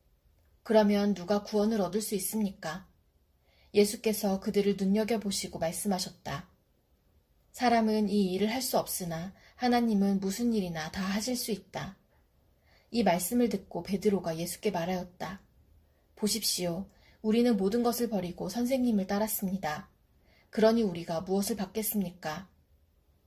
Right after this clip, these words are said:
예수께서 그들에게 말씀하셨다.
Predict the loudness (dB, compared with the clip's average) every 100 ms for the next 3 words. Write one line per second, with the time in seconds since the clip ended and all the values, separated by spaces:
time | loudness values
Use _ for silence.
0 | _ _ _ _ 2 2 2 0 0 0
1 | 0 2 2 2 0 -4 -4 -4 -4 -10
2 | -12 -12 -14